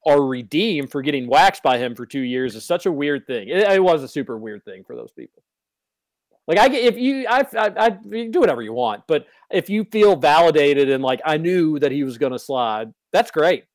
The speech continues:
Take a victory lap. Drafts are hard to predict. Not many people were saying that. But if you're, like, they're just getting joy out of seeing his misery because he provided them so much misery,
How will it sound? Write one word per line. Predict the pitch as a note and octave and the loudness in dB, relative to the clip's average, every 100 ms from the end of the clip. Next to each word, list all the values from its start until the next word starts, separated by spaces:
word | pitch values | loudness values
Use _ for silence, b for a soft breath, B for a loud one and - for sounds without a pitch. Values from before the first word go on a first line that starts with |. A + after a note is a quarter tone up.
| - | -4
Take | E3 | -2
a | |
victory | E3+ E3 E3 C#3 | 2 0 0 -4
lap. | G#2 F#2 A2+ | -4 -8 -10
Drafts | C#3+ C#3+ D#3 | -2 -2 0
are | E3 | 0
hard | D3 D3 | 2 0
to | C#3+ | -2
predict. | D3 C3 C3+ G#2+ - | -6 0 0 -2 -6
Not | C#3 | -6
many | C#3 C#3 | -4 -6
people | D3 C#3+ C#3 | -6 -2 -2
were | C#3 | -2
saying | D3+ C3+ G#2+ | -2 -2 -4
that. | G2 F2+ - _ _ _ | -10 -16 -20 _ _ _
But | D3+ E3+ | 0 0
if | F3+ | 4
you're, | A3 G#3 - | 4 2 0
like, | G3+ F3 D#3+ | 0 0 0
they're | D#3+ F#3+ | 0 0
just | C4 G#3 | 0 0
getting | G#3+ G3 | 2 2
joy | D3 D3+ E3+ D#3+ | 0 4 6 6
out | C#3+ C3+ | 4 2
of | |
seeing | - D3 C3+ | -2 -6 -4
his | C#3 C3 | -4 0
misery | D3 C#3+ B2+ A2+ | 0 0 -4 -4
because | A#2+ B2 C#3 | -6 -6 -6
he | C3+ D#3 | -6 -10
provided | - C3+ C3+ C#3+ C#3 A2+ | -6 0 2 2 0 2
them | E3+ D3+ C3 C3+ - | 2 2 -2 -10 -16
so | _ - C#3+ | _ 0 0
much | C3 - | 0 -4
misery, | C3+ A#2+ A#2+ A#2+ C3 | -10 -10 -10 -8 -10